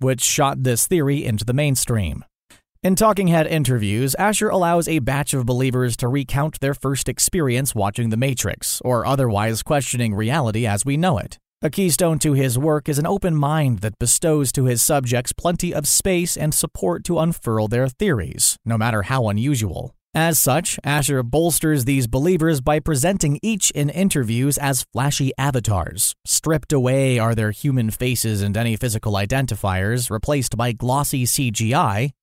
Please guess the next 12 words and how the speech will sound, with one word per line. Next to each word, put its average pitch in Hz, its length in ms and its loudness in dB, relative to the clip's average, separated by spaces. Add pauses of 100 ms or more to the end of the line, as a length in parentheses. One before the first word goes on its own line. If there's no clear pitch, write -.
(120)
that 160 220 0
transforms 175 720 2
them 123 160 2
into 117 180 0
glittery 143 420 2
wolves, 127 840 0
roly-poly 127 840 0
robots, 131 600 0
and 127 200 0
other 147 260 0
outrageous 127 540 0
creatures. - 680 -2